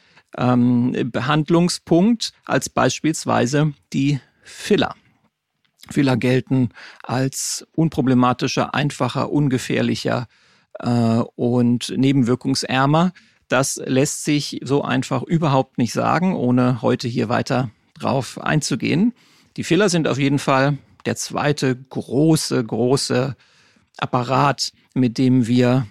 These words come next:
im Gesicht behandeln. Filler leitet sich her, oder der Name Filler leitet sich einfach her, äh, aus dem, was dieser Filler macht, nämlich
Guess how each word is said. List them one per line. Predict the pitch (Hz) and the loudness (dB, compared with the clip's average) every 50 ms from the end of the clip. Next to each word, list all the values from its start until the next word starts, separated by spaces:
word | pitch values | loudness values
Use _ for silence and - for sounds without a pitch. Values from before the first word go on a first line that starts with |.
| - - | -8 -4
im | - 127 135 131 123 117 101 104 - | -2 0 2 2 0 -2 -4 -6 -6
Gesicht | 123 113 107 139 135 - - - - - - _ _ | -4 -4 -2 -2 -4 -4 -6 -8 -12 -16 -18 _ _
behandeln. | - 120 113 143 143 139 135 120 104 98 - - - - - - - | -10 -6 -2 0 2 4 4 2 2 -2 -4 -10 -12 -12 -10 -10 -10
Filler | - - 160 156 175 185 196 202 - - _ _ _ - - | -4 -2 0 2 2 2 2 0 -4 -8 _ _ _ -20 -6
leitet | - 127 127 131 131 147 131 - | -2 0 0 2 2 0 -2 0
sich | 143 143 139 - - - - - - _ | -2 -2 -2 -2 -4 -10 -12 -12 -16 _
her, | - - - 131 135 143 139 151 160 170 156 | -18 -12 -8 -2 0 2 2 4 4 4 2
oder | 131 113 117 | 2 0 2
der | 113 120 | 2 2
Name | 110 120 120 135 156 170 170 151 | 2 2 2 2 2 2 0 -2
Filler | - - 170 147 151 156 147 151 165 - - | -2 -2 0 2 2 2 2 2 0 -4 -4
leitet | - 127 123 120 139 120 | -2 -2 -2 -2 -2 -4
sich | 135 127 - - - | -6 -6 -6 -4 -4
einfach | - - 139 113 123 | -4 -2 -4 -2 0
her, | 143 127 127 127 - _ _ _ _ _ _ _ _ _ | 0 0 0 0 -2 _ _ _ _ _ _ _ _ _
äh, | - - 117 120 123 117 110 | -10 -4 -2 0 0 0 0
aus | - - - 135 123 - | -2 -2 -2 -2 -2 -2
dem, | - - 127 127 131 135 - - | -2 -2 0 2 2 0 0 -2
was | 117 123 127 - - - - | -2 -2 -2 -2 -2 -4 -6
dieser | - - 127 117 135 123 - | -4 -6 -4 -2 -2 -2 -2
Filler | - - - 139 113 110 107 | -4 -4 -4 -2 -2 0 0
macht, | 110 117 143 190 - - - - - | 0 0 0 -2 -4 -6 -10 -6 -2
nämlich | 135 127 127 131 135 135 - - | 0 2 2 2 2 0 -2 -6